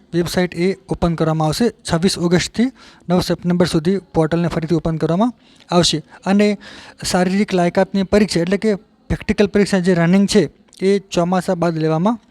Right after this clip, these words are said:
આવશે, એટલે કે ત્યાં સુધીમાં શિયાળો પણ આવી જશે અને કદાચ સંભવિત, અ, ડિસેમ્બરમાં હોઈ શકે છે,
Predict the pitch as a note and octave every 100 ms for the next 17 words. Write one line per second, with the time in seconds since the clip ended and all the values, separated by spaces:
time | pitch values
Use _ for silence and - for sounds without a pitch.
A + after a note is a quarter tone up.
0 | _ - - E3+ D#3 F#3+ F3+ F#3 E3+ F3
1 | E3 F3 F3 - E3+ E3+ D#3 G3 - -
2 | D#3 F3 E3 F#3 F3 - F#3 G3 - D3+
3 | - D#3+ G3 F3+ - - - - - E3+
4 | E3+ E3+ - F#3+ G3 G#3+ G3 G3 G3 F#3
5 | D#3 F3+ F3 D#3+ E3 B3